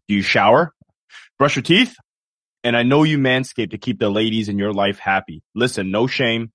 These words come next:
Self-care is cool and manly. And that's why you need to add Sword Vitality Excalibur to your daily routine. Sword Vitality Excalibur can encourage optimal sexual health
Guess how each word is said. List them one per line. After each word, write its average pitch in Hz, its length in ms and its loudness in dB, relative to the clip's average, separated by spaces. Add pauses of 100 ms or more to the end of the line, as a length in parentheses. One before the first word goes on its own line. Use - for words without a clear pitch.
Self-care 110 540 -2
is 92 100 -8
cool 110 280 -6
and 104 100 -6
manly. 98 360 -6 (380)
And 92 180 -6
that's 95 240 -2
why 98 160 0
you 98 180 -2
need 98 260 -4
to - 120 -10
add 92 220 -2 (100)
Sword 110 560 -2 (160)
Vitality 95 800 -4 (100)
Excalibur 110 960 -4
to - 100 -8
your 98 60 -2
daily 98 240 -6
routine. 90 360 -8 (280)
Sword 147 280 0
Vitality 127 520 0
Excalibur 110 640 -4
can 101 180 -8
encourage 107 540 -4 (100)
optimal 123 420 -4
sexual 117 380 -6
health 92 260 -6